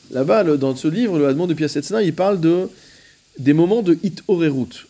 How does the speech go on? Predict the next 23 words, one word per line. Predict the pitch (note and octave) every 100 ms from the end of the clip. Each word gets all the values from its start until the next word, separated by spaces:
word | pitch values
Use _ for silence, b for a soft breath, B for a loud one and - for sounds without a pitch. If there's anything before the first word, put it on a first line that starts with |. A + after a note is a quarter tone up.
| _
C'est | -
quoi | D#3 B3+
un |
moment | A#3 G3
de | E3+
Hit | D3+
Orerut ? | D3 C3+ B2+ F3 - - _ _ - A#3+ A3 G3+ B B
C'est | - - E3
un |
moment | F3 G3+ A#3
d'éveil | D3+ F#3+ E3 F#3+ A3
spirituel. | A3 - E3 D#3+ - C3 G#2 C#2 - _ _ _ _ _ _ _ _ -
C'est | -
un | D3
moment | D#3 G3 A#3+
où | G3
tout | D#3+ A3+
d'un | G#3+ G3
coup, | C4 D4
on | G3+
sent | D#3+ A#3 A3+
une, | G#3 F#3
euh, | F3 D#3+ D#3